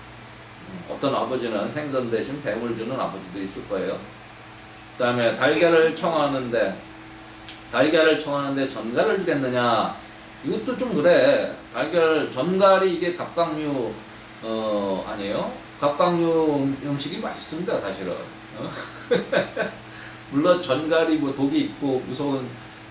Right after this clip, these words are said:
어, 뭐라 그래? 갑각류지만, 어? 그래도 갑각류가 이게 맛있어요.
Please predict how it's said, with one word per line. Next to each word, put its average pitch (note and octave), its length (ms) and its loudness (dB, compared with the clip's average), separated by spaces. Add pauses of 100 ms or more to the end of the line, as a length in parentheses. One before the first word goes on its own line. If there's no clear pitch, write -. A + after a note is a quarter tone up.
(140)
어, G#2 40 -10 (280)
뭐라 G2+ 180 -2
그래? C#3+ 180 0
갑각류지만, A#2 1040 0 (160)
어? E3 200 -8 (760)
그래도 D3+ 300 2
갑각류가 C3 580 -2
이게 A#2 140 -4
맛있어요. E2 840 -8